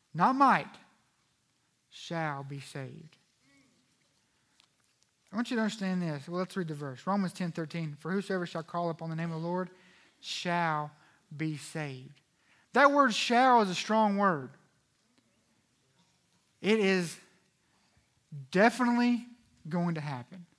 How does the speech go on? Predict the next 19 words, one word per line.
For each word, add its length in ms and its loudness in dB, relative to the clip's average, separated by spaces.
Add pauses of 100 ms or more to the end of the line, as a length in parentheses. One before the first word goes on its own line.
(960)
No 240 -4
ifs, 200 -6
ands, 320 -8
or 40 -12
buts. 480 -18 (1700)
You 80 2
know, 120 10
we 180 8
can 200 4
use 240 4
the, 360 0 (300)
we 140 4
can 80 2
kinda 400 6 (200)
talk 220 6
about 260 8
tomorrow, 320 4
you 60 4
know, 200 2